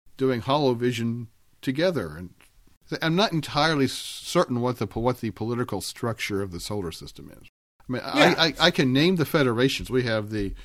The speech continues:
Speaker 1: Lunar Terran Federation, name checked here.
Speaker 2: Yeah.
Speaker 1: And we have the Mars Federation,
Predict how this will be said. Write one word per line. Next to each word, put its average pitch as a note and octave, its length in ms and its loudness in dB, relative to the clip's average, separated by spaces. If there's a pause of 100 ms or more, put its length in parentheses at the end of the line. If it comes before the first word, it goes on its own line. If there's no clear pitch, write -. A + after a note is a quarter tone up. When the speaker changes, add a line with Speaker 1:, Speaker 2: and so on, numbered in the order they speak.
(380)
Speaker 1:
Lunar C#3 560 2 (440)
Terran B2+ 460 0
Federation, G#2 720 -4 (160)
name A2+ 240 -2
checked - 320 -6
here. G2 260 -8 (880)
Speaker 2:
Yeah. A#2 140 -6 (240)
Speaker 1:
And B2 300 0
we A#2+ 160 -4
have A#2 100 -2
the G#2+ 100 -4
Mars C3 400 4
Federation, G#2 760 -4